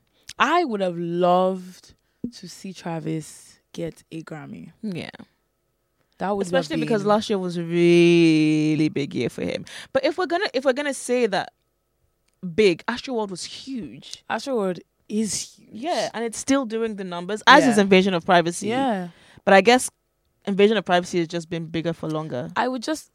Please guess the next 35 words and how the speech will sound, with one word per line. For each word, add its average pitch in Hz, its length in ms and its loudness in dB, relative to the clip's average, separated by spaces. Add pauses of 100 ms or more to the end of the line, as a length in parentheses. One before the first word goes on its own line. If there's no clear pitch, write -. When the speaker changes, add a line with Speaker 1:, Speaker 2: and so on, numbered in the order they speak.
(100)
Speaker 1:
I - 40 -2
Speaker 2:
'Cause 170 80 0
it 165 40 -2
Speaker 1:
don't 330 80 -4
Speaker 2:
came 180 140 2
Speaker 1:
know, 170 60 2
Speaker 2:
out 160 100 -2
Speaker 1:
maybe 302 280 0
Speaker 2:
earlier. - 40 0
Speaker 1:
they 202 140 0
felt 208 340 -4
like 175 380 -2
as 170 300 -6 (180)
an 170 220 -12
album, 170 360 -10
Invasion 175 480 -8
of 160 120 -14
Privacy 165 400 -14
was 160 140 -12
just 160 200 -14
very 160 840 -10 (220)
holistic. - 460 -12 (340)
Like, 160 260 -10 (300)
everything 226 360 -8
was 165 120 -10
just - 600 -18 (180)
came 185 200 -2
together. 156 540 -4 (360)
Speaker 2:
Which 302 240 0
Speaker 1:
She 214 40 0
Speaker 2:
it, 170 40 -8
Speaker 1:
gave 208 260 2
you, 185 400 4
Speaker 2:
it - 20 -2
did. 185 320 -6